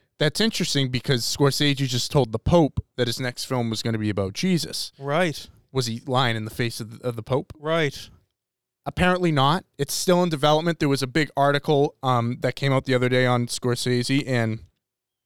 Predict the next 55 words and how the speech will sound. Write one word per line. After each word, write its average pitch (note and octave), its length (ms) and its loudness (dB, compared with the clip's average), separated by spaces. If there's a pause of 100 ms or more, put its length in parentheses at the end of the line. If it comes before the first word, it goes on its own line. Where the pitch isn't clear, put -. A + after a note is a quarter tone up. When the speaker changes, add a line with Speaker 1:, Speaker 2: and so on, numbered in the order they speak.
(340)
Speaker 1:
at C#3+ 140 -4
the C#3 80 2
very C#3+ 340 2
end C3 160 0
of A2 100 -2
it, A2 100 -4
they G#2 120 -4
ask A2 340 -2
him B2+ 120 -2
about A#2+ 240 0
the C3 80 -2
Jesus B2 440 -2
film, C3 360 -2 (460)
and C#3 120 -4
this D#3 140 0
is D#3+ 120 -4
what D#3+ 120 6
he D3+ 80 6
had D3+ 180 4
to C#3 60 -2
say. G2 400 -2 (540)
"I D#3 120 4
don't F#3 180 6
know F#3+ 140 8
what F3 160 8
it's D#3+ 140 -2
going E3+ 180 8
to D3+ 60 6
be C3 220 4
exactly. A#2 600 2
I C3 120 2
don't D3 160 4
know D3 100 6
what B2+ 260 2
you'd B2 180 0
call A#2+ 360 4
it. - 100 -2 (100)
It C3+ 140 0
wouldn't D3+ 240 4
be C#3+ 140 4
a B2+ 40 4
straight B2 360 0
narrative. G#2 600 -2 (680)
Uh, A#2 340 4 (460)
but B2+ 160 0
there C#3 160 6
would D3+ 260 4
be D3+ 140 2
stage D3+ 580 2
scenes, A#2 640 0
and A#2+ 160 -4
I'd B2 300 0
be A#2 160 0
in F#2+ 120 -6
it." - 220 -20